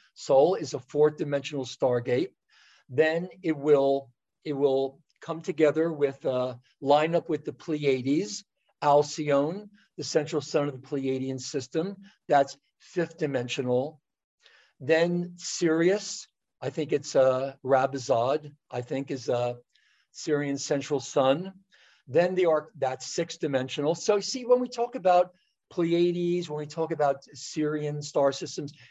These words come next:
yes, they do exist in our three-dimensional universe, but they also exist in higher harmonics. So when people basically talk about Pleiadians, they're talking about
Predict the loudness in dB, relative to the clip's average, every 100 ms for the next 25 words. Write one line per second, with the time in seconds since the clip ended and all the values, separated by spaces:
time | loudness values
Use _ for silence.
0 | 0 0 2 -4 -4 -8 -10 -6 -4 -2
1 | -2 -2 -2 -2 -4 -2 -2 -4 -6 -6
2 | -4 -4 -2 -4 -6 -16 -20 -8 -4 2
3 | 4 4 2 0 0 0 -4 -8 -8 -8
4 | -6 -2 0 0 -2 -4 -2 -2 -4 -8
5 | -16 -20 _ _ 2 2 4 0 -6 -2
6 | 0 0 -2 -4 -8 -4 -2 -2 0 0
7 | -2 -6 _ _ -10 -4 -2 -2 -2 -6
8 | -8 -12 -18 -20 _ _ _ _ _ _
9 | 2 2 4 2 4 2 2 0